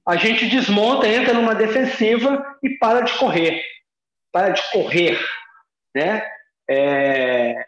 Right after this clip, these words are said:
isso é uma, uma coisa que a gente precisa desenvolver, principalmente vocês, meus alunos que correm em outdoor, corre-, que a,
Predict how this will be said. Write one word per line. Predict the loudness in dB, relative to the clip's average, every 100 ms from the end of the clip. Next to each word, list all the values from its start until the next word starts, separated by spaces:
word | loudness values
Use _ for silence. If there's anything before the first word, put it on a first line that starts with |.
| -6
isso | -4 -2
é | 0
uma, | 0 0
uma | -2 0
coisa | -2 0
que |
a | -2
gente | -2
precisa | -2 -4 -2 -2
desenvolver, | -2 -2 0 2 0 0 -2 2 2 2 -4 -18 _ _ _ _ _
principalmente | -6 -2 0 0 2 2
vocês, | 0 -2 0 2 2
meus | 0
alunos | 0 0 0
que | -2 -4
correm | 0 0 2 0
em | 0
outdoor, | -2 -2 -2 -2 0 -2 -4
corre-, | -4 -4 -8 -20 _ _ _ _ _
que | -2 0 0 -4 -10 _ _ _ _ _ -6
a, | -4 -2 -4